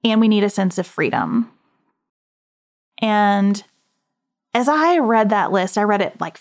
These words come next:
five <laughs> times. And as I read that list and thought about what it really means and how in one of Earth's wealthiest countries, I know very few people who feel that all four of those things are happening in their lives every day.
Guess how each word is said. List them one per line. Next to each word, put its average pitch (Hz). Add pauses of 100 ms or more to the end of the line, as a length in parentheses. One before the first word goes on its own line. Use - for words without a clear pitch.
(280)
five 190
<laughs> -
times. - (500)
And 214
as 208
I 208
read 247
that 285
list 202
and 180
thought 180
about 185
what 175
it 180
really 165
means 165 (320)
and 208
how 202 (180)
in 202 (400)
one 208
of 202
Earth's 202
wealthiest 180
countries, 185 (1080)
I 240
know 269
very 208
few 208
people 180
who 185
feel 170
that 165
all 165
four 165
of 165
those 165
things 143
are 113
happening 151
in 208
their 196
lives 190
every 220
day. 226